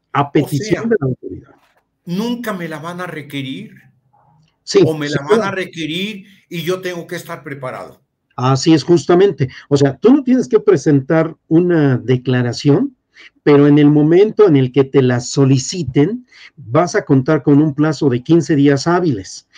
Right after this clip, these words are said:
Speaker 1: que además dice, bueno, se puede ampliar por diez días más. Ah, pero la condición,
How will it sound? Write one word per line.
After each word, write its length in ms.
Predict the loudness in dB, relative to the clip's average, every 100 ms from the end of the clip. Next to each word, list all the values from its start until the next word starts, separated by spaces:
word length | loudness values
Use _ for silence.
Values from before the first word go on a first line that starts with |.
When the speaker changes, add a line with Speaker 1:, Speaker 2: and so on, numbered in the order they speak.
| -20 0
Speaker 1:
que 100 | 4
además 260 | 4 4
dice, 200 | 0 0
bueno, 240 | 0 0 0
se 180 | -4
puede 340 | -2 2 2 2
ampliar 540 | 0 0 2 2 -2 _ _ _ _ _
por 260 | 2 4 4
diez 340 | 4 4 2
días 280 | 0 2 2
más. 300 | 0 -2 _
Ah, 240 | -2 -2 -6 0
pero 260 | 4 4
la 260 | 4 2 0
condición, 920 | 2 4 4 2 0 0 2 4 2